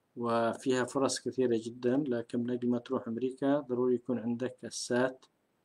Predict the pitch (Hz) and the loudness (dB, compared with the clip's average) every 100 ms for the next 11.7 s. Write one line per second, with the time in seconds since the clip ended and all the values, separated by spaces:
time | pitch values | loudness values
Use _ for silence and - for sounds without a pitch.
0 | _ _ - _ _ - 117 120 117 127 | _ _ -20 _ _ -6 0 2 2 2
1 | 120 - 127 123 120 139 170 143 123 123 | 0 0 0 2 4 4 4 4 2 0
2 | 120 - 127 127 160 165 170 139 123 120 | -4 -4 0 2 4 2 0 -4 0 0
3 | 123 117 - 127 123 123 123 120 123 117 | 0 -2 -4 0 2 2 0 -2 -2 2
4 | 123 123 123 131 123 127 120 - 101 98 | 2 2 0 0 -2 2 0 0 -4 -6
5 | 95 104 _ _ _ _ _ _ _ _ | -12 -16 _ _ _ _ _ _ _ _
6 | - - - - _ _ 139 135 113 - | -20 -20 -20 -20 _ _ 4 4 4 2
7 | - 151 156 139 147 135 117 127 131 - | 4 6 6 6 6 2 0 2 2 0
8 | 117 - 135 127 123 120 123 - - 120 | -4 -4 -4 0 0 0 -2 -8 -10 -6
9 | 131 127 139 131 120 120 - - 120 127 | 2 4 4 2 0 -2 -4 -4 -2 -2
10 | 123 120 117 123 123 139 170 165 - - | 0 -4 0 2 4 4 4 -2 -20 -20
11 | _ - 135 131 135 139 | _ 0 2 4 8 8